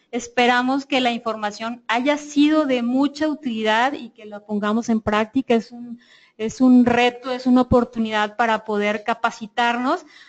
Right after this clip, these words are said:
También aprovechamos la oportunidad para hacer de su conocimiento que en los próximos meses tendremos cursos presenciales de temas fiscales de actualidad,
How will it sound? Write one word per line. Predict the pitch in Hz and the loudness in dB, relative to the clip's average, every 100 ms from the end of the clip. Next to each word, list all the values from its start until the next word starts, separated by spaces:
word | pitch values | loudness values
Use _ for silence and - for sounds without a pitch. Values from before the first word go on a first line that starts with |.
| _ - | _ -4
También | 262 262 311 | 0 2 2
aprovechamos | 349 320 285 277 262 269 285 | 2 4 2 2 0 2 2
la | |
oportunidad | 277 277 - 233 220 220 214 | 0 -2 -4 -4 -2 -2 0
para | 254 247 | -2 -2
hacer | 240 | -4
de | 254 | -6
su | 269 294 | -6 -6
conocimiento | 254 233 240 226 226 226 269 | -8 -8 -8 -6 -4 -4 -6
que | 277 | -6
en | 254 | -6
los | 247 | -6
próximos | 262 262 311 302 262 | -8 -8 -8 -6 -6
meses | 247 262 269 | -8 -8 -4
tendremos | 247 220 220 220 165 - _ _ | -4 -4 -8 -14 -18 -20 _ _
cursos | - 269 320 | -2 0 0
presenciales | 320 302 269 240 247 233 262 | 0 -2 -2 -2 0 0 -2
de | 233 | -8
temas | 226 220 226 233 | -10 -8 -8 -10
fiscales | 233 - 214 214 220 | -20 -8 -8 -8 -8
de | |
actualidad, | 220 - 214 208 202 226 | -10 -8 -10 -6 -4 -4